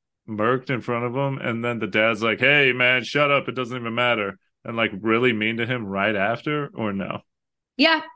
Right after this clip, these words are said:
Speaker 2: pretty much.
Speaker 1: Okay.
Speaker 2: If I
Speaker 1: Damn.
Speaker 2: remember correctly,
Speaker 1: Damn.
Speaker 2: his dad's like, "Your mother is gone." And
Speaker 1: Get
Speaker 2: then he
Speaker 1: over it.
Speaker 2: leaves. Yeah.
Speaker 1: <laughs>
Speaker 2: <laughs> Then he leaves.
Speaker 1: He walks up to the dead doe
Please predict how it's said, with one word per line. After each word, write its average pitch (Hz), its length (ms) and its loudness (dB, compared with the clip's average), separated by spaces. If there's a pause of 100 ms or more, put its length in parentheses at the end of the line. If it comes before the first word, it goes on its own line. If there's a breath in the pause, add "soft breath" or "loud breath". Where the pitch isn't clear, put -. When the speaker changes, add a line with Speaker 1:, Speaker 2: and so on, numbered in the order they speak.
(120)
Speaker 2:
pretty 285 240 2
much. 220 280 0
Speaker 1:
Okay. 175 220 -2
Speaker 2:
If 220 100 -10
I 285 100 6
Speaker 1:
Damn. 220 80 6
Speaker 2:
remember 240 280 2
correctly, 254 600 0
Speaker 1:
Damn. 135 400 0 (400)
Speaker 2:
his 240 200 -2
dad's 233 440 2
like, 208 320 0 (100)
"Your 208 120 0
mother 240 260 2
is 208 120 -2
gone." 185 520 0 (1500)
And - 100 2
Speaker 1:
Get 127 60 4
Speaker 2:
then 127 120 8
he 185 80 4
Speaker 1:
over 196 100 2
it. 190 40 4
Speaker 2:
leaves. 180 320 0 (180)
Yeah. 196 440 4
Speaker 1:
<laughs> - 100 -20 (200)
Speaker 2:
<laughs> - 20 -20
Then 302 160 6
he 349 160 8 (220)
leaves. 247 400 0
Speaker 1:
He 196 140 8
walks 170 480 6
up 180 200 6
to 165 120 4
the 127 120 4
dead 139 680 4
doe 123 600 2